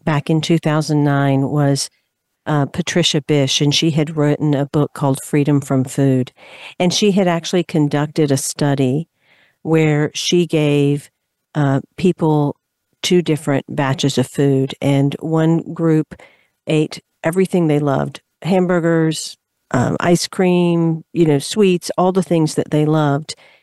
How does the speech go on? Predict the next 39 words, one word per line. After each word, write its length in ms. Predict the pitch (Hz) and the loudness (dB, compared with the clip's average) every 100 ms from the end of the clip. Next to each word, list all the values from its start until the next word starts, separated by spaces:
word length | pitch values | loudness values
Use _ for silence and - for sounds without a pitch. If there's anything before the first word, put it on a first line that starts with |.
| _ _ | _ _
but 80 | 175 | -2
they 100 | 165 | 0
felt 240 | - 156 165 | 0 -2 0
good 160 | 175 | 0
about 220 | 160 143 | 0 -2
themselves. 560 | - 135 - 139 - 151 | -2 -4 -2 -2 -4 -2
They 100 | 160 | -2
felt 240 | - 156 | 0 -2
good 140 | 156 156 | 0 0
about 240 | 147 120 | 0 -2
the 80 | 139 | -6
food. 400 | - 190 185 175 | -2 2 2 2
They 100 | 143 | -2
had 260 | 139 139 139 | -2 -2 0
no 120 | 135 | -2
guilt. 540 | - 170 156 - - - - - - | 0 0 2 -2 -8 -16 -20 -12 -4
They 80 | |
had 180 | 160 156 | 0 0
no 140 | 160 165 | 0 0
judgment 520 | 180 170 - 160 - | 0 0 0 -2 -2
about 320 | 139 131 123 | -2 -2 -2
the 80 | 131 | -4
food. 460 | - 147 143 - - _ _ - - - | -2 0 0 -4 -12 _ _ -20 -20 -10
And 400 | - 175 165 160 - | -2 0 2 0 -2
the 240 | 165 165 - | 0 0 0
other 580 | 170 185 196 165 151 156 _ | -2 2 0 0 -2 -8 _
side 640 | - - 151 143 139 147 - _ - | -6 -2 0 0 0 0 -2 _ 0
was 200 | 160 - | 0 0
eating 300 | 170 156 156 | 0 0 0
all 200 | 143 156 | 0 0
healthy, 720 | 147 165 160 - 151 151 156 - | 0 0 -2 0 -2 -2 -4 -8
but 280 | 165 165 160 | -4 -2 -2
given 520 | 160 170 165 156 151 - - _ _ - | 0 2 2 2 0 -2 -10 _ _ -12
one 520 | 165 175 190 185 170 | -2 0 2 0 0
little 300 | 185 190 180 | 0 0 -2
tiny 380 | - 165 175 165 | -2 0 2 0
piece 280 | - 160 143 | -2 -2 -2
of 100 | - | -2
sweet 480 | - 143 131 - | 0 0 0 -4